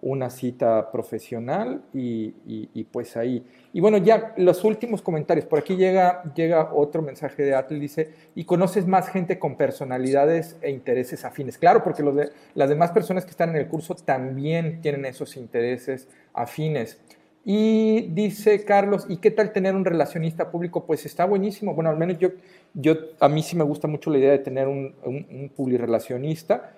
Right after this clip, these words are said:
Este, pero bueno, pues, este, pues es, eso tiene que ver también con tu, con tu presupuesto. Yo en, en algún momento he intercambiado obra con, con algún publirelacionista que me ha ayudado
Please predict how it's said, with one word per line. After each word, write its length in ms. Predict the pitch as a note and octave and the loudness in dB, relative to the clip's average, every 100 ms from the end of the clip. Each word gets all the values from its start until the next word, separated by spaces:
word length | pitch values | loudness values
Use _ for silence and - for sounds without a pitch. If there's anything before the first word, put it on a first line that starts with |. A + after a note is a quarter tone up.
| _ | _
Este, 880 | - B2 A#2+ A#2 A2+ - B2 A2+ A2+ A2+ | 0 4 4 2 -4 -8 -2 0 0 0
pero 120 | A#2 | 2
bueno, 260 | G3+ D#4+ - | 2 0 -2
pues, 400 | C3 B2 - - | -2 -2 -12 -4
este, 1120 | B2 A2 - - - A#2+ A#2 A2+ A2 G#2+ - - - | 0 0 -2 -8 2 4 4 4 0 -2 -4 -12 0
pues 200 | D3 D#3+ | 2 4
es, 260 | D#3+ - - | 2 0 -4
eso 220 | D#3+ G3+ | -2 0
tiene 180 | F#3+ F3 | -2 0
que 80 | D3+ | 2
ver 140 | D3 | 2
también 300 | D3 C#3 C#3+ | 0 -4 -6
con 260 | - B2 - | -4 -4 -4
tu, 240 | A#2 - | -6 -6
con 160 | - A2+ | -8 -10
tu 100 | - | -8
presupuesto. 580 | A#2 - D#3 C4 B3+ G#3 | -6 -8 -2 0 0 0
Yo 80 | G#3+ | -2
en, 160 | G#3 G#3 | -2 -4
en 160 | E3+ | -2
algún 300 | E3 E3 F3+ | 0 0 0
momento 580 | F#3 F3 F3 F3 F#3+ F#3 - - _ | 0 -2 -4 0 0 0 -6 -20 _
he 880 | - E3 E3+ E3+ E3 D3 C#3 - - - D#3+ | 2 4 6 6 6 6 4 -2 -10 -16 -12
intercambiado 720 | D3 D3+ C3+ C#3 C#3 D#3 E3+ | -6 -4 -2 -2 4 6 8
obra 420 | D#3+ D#3 E3 D3+ | 6 6 6 4
con, 380 | - C3 A#2+ - - | 2 0 0 -8 -6
con 220 | B2+ B2 | -4 -2
algún 280 | B2 C3+ C#3 | 0 0 -2
publirelacionista 840 | D3+ C#3 B2+ A#2+ A2+ C3 B2 - | -2 -2 0 0 -2 -4 -10 -8
que 120 | E3 B2 | -10 -10
me 100 | B2 | -8
ha 20 | |
ayudado 600 | B2+ B2+ A#2+ B2+ B2 A#2+ | -2 0 0 0 -2 -4